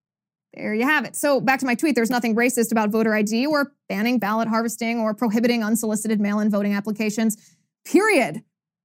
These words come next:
Period. Um, their own study says so themselves. So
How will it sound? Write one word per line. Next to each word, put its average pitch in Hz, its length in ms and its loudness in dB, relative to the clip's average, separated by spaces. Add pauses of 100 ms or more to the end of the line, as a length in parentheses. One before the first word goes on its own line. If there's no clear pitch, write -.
(340)
Period. 285 500 2
Um, 214 580 2 (1300)
their 226 140 0
own 254 140 0
study 277 260 0
says 226 240 -2
so 233 100 -2
themselves. 214 640 -2
So 208 220 -4